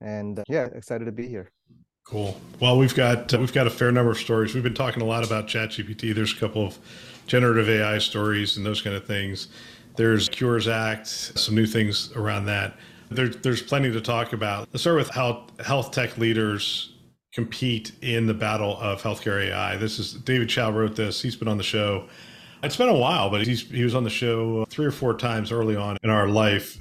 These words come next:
Speaker 2: And he writes about how tech leaders can evaluate the technology, implement the technology. He has some quotes in here, but for the most part, he narrows it down into three things: integration and customization, performance,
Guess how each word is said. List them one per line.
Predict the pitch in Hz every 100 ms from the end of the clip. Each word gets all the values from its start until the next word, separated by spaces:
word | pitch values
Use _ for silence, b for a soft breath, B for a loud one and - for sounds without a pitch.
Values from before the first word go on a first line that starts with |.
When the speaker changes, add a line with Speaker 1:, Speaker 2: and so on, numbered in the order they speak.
| -
Speaker 2:
And | 117 110 107 104 101
he | - 120 117
writes | 113 113 110
about | 104 101 101 101
how | 113 104 101 -
tech | 120 -
leaders | 113 104 101 98 - b b b b b b - -
can | 117 113 113 107
evaluate | 127 123 123 120 117
the |
technology, | - 113 113 107 110 107 107 107
implement | 107 110 104 98
the |
technology. | - 104 107 101 98 104
He | 104
has | 107
some | - 92
quotes | 113 104 -
in | 95
here, | 104 101
but | 107 101
for | 135
the |
most | 139 139 - 120
part, | 113 107 110 B B B B _
he | 123
narrows | 120 131 113
it | 104
down | 123 117 113
into | 107
three | - 117 110
things: | 110 110 104 -
integration | 135 127 120 120 120
and | 107
customization, | 107 117 - 107 107 110 - 104
performance, | - 98 - 135 139 139 135 117 -